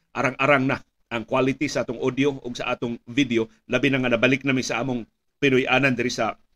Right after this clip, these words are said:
Bukirang Barangay sa Kasili sa Konsolasyon. Unsay atong kahimtang sa panahon? Sigon sa Pag-asa, ang syudad ug ang probinsya sa Subo, ang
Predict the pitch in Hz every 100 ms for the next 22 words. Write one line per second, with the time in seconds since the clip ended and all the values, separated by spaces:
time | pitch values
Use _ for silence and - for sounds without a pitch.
0 | _ _ _ _ _ _ - - 131 143
1 | 143 127 123 135 135 - 120 165 120 117
2 | - - - 143 147 135 131 - 170 127
3 | - - - 190 208 214 165 175 160 165
4 | 175 180 147 156 151 147 165 220 - 151
5 | 147 139 143 135 131 147 156 190 214 -
6 | _ _ 139 143 156 170 175 147 143 143
7 | 131 180 165 160 - 131 - 185 180 202
8 | - _ _ _ _ _ 151